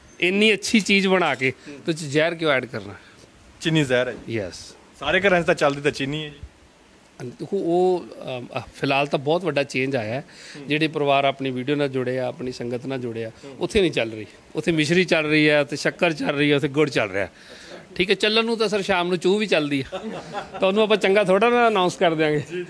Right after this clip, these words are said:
Speaker 1: ਠੀਕ ਹੈ, ਤਾਂ ਸ-, ਉਹ ਬਹੁਤ ਸਾਰੇ ਘਰਾਂ 'ਚ ਉਹ ਵੀ ਚੱਲਦੀ ਹੈ। ਚੱਲਣ ਨੂੰ ਬਹੁਤ ਸਾਰੇ ਘਰਾਂ 'ਚ ਖਾਲੀ ਪੇਟ ਚਾਹ ਵੀ ਚੱਲਦੀ ਹੈ। ਲੇਕਿਨ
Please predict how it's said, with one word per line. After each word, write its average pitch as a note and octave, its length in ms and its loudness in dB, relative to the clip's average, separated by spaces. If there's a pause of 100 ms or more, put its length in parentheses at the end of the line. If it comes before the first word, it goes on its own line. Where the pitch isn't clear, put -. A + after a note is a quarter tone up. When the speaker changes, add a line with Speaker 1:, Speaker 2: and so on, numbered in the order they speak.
(360)
Speaker 1:
ਠੀਕ D#3+ 160 0
ਹੈ, G#3 60 -2
ਤਾਂ G#3+ 120 -4
ਸ-, - 80 -4
ਉਹ F#3+ 200 0
ਬਹੁਤ E3 220 2
ਸਾਰੇ F3+ 200 2
ਘਰਾਂ E3+ 180 2
'ਚ C#3+ 100 0
ਉਹ E3 60 4
ਵੀ G#3 80 4
ਚੱਲਦੀ D#3+ 380 2
ਹੈ। C3+ 60 0 (360)
ਚੱਲਣ F#3 200 4
ਨੂੰ F#3+ 120 2
ਬਹੁਤ G3 180 2
ਸਾਰੇ G3 200 2
ਘਰਾਂ F3+ 220 2
'ਚ E3+ 220 -6
ਖਾਲੀ F3 280 0
ਪੇਟ E3+ 160 0
ਚਾਹ F#3+ 280 0
ਵੀ A3 80 0
ਚੱਲਦੀ D3+ 380 2
ਹੈ। B2+ 60 0 (320)
ਲੇਕਿਨ A3+ 320 2